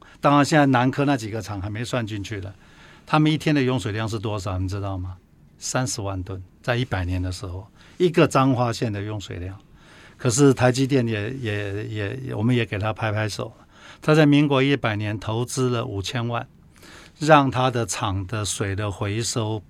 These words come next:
做到八成半到九成，一年省下一亿多的水，水费，所以他半年就回收了。可是现在问题来了，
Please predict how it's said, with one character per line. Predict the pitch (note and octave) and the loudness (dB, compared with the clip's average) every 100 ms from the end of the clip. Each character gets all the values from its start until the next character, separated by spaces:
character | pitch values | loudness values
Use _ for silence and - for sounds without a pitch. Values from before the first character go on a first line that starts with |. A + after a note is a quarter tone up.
| - | -20
做 | - C#3+ A2+ | -4 -2 0
到 | A2 | -2
八 | G2 A#2 A#2 | -2 -2 -2
成 | A#2 - G2 | -4 -6 -6
半 | F#2 G#2 | -4 -6
到 | G2 G2 | -6 -8
九 | - A#2 | -8 -12
成， | G#2 - F#2+ F#2+ - - - - | -12 -14 -14 -16 -20 -20 -20 0
一 | G3+ | 6
年 | G3 B2+ A#2+ | 6 6 4
省 | A2+ G2+ | 0 -4
下 | F#2+ A#2+ B2+ | -2 -4 -4
一 | A#2 B2 C#3+ | -4 -2 -2
亿 | |
多 | A#2 A2+ G#2 | -2 -2 -4
的 | F#2+ F#2+ - _ _ _ _ | -6 -8 -14 _ _ _ _
水， | - - F#2 F2+ _ - F3 E3+ - _ | -12 -8 -8 -8 _ -20 -20 -20 -20 _
水 | - G2+ | -8 -6
费， | F2+ A#2+ - - - - | -4 -4 -6 -18 -20 0
所 | - | 2
以 | F#3 | 4
他 | F3 | 2
半 | G3 E3+ | 2 0
年 | A2 F#2+ | -2 -4
就 | G#2+ | -4
回 | F#2 | -4
收 | F2+ G#2+ | -6 -8
了。 | A2 A2 - - | -12 -16 -20 -4
可 | B2+ | -2
是 | |
现 | A2+ | 2
在 | C#3+ | 2
问 | D#3 C3+ | 2 0
题 | G2+ | -2
来 | F2+ G2 | -6 -8
了， | - | -14